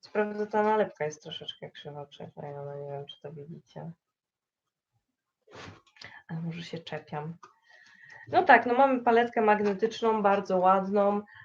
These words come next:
E, jest po prostu, no tu jest brokat, się świeci, jest świątecznie, fajnie. Ja już sobie odkleję folijkę. Najlepsze uczucie,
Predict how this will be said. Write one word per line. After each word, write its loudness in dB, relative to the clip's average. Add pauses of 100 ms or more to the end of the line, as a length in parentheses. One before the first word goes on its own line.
(140)
E, 0
jest 0
po -20
prostu, 0 (380)
no 0
tu -4
jest -2
brokat, 2
się -12
świeci, -4
jest -4
świątecznie, -4
fajnie. -2 (440)
Ja -4
już -4
sobie -8
odkleję -10
folijkę. -6 (3500)
Najlepsze 0
uczucie, -4